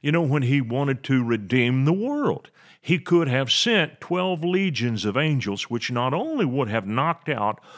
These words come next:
all of the Roman soldiers and all of the enemies that Jesus had among the Jewish people, uh, the, he could have destroyed all the demons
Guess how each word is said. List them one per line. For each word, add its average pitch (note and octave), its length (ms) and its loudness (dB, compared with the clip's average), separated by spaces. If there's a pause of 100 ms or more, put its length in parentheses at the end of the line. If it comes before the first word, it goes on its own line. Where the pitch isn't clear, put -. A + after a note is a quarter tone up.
(220)
all D#3+ 380 4
of C3+ 140 -2
the A2 80 2
Roman E3 480 2
soldiers G2 640 -2
and A2 220 -6
all B2 440 0
of A2 80 -4
the G#2 160 -2
enemies C#3 440 2
that A2 100 0
Jesus G2 480 -2
had G2 360 -2 (320)
among A#2+ 360 0
the G#2 100 0
Jewish E3 500 0
people, A2+ 400 -6 (240)
uh, A#2 300 0
the, G#2+ 320 -4 (400)
he G3 220 2
could A3+ 340 0
have D#3 420 -2
destroyed F#3 400 0
all A3 220 -2
the B3+ 80 -2
demons D#4 580 2